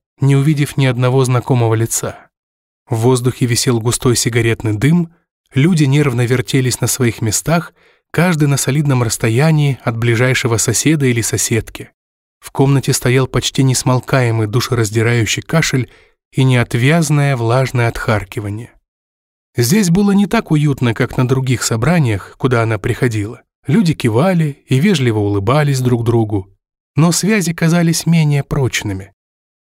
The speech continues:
Здесь она нашла больше анонимности, которая так ей требовалась. Она сидела на ненавязчивом расстоянии от сцены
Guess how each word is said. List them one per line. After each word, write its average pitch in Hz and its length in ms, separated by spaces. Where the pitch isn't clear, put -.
Здесь 151 360
она 170 160
нашла 160 380
больше 151 480
анонимности, 139 920
которая 117 400
так - 280
ей 113 80
требовалась. 104 800
Она 151 260
сидела 165 460
на 151 100
ненавязчивом 147 720
расстоянии 131 640
от 117 140
сцены 160 520